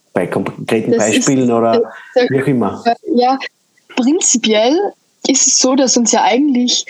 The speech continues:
Speaker 2: Sexualität und Sex überall umgibt. Also so, es kommt sicher die Frage auf, was ist jetzt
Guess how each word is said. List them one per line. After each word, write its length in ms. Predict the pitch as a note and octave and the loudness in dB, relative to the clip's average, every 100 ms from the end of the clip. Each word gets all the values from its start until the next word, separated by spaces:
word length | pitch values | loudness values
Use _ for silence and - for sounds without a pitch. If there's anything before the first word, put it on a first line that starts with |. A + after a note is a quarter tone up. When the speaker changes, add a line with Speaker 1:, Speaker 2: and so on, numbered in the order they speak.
| - | -8
Speaker 2:
Sexualität 800 | - A3+ G#3 G#3+ G3+ F#3+ A3 A#3+ | -2 -2 0 0 0 0 0 0
und 100 | G#3+ | 0
Sex 300 | G3 G#3+ - | 0 0 0
überall 560 | - A3+ A3+ G3+ G3 G3 | 0 0 2 2 2 0
umgibt. 840 | G3+ F#3+ G#3 F#3 - - - - _ _ _ | -2 -2 -2 -4 -10 -10 -8 -8 _ _ _
Also 280 | - G3+ A#3 | -2 0 0
so, 280 | G3 A#3 A3 - _ _ | 2 0 0 -6 _ _
es 140 | - - | -4 -2
kommt 240 | B3+ B3+ | 0 0
sicher 180 | - C4+ | 0 0
die 100 | G#3 | -2
Frage 420 | - F#3 G#3+ G#3 | -2 0 0 0
auf, 260 | G3 G#3 - | 0 -2 -2
was 100 | G3+ | -2
ist 140 | G3 | -2
jetzt 220 | G3 - | -4 -4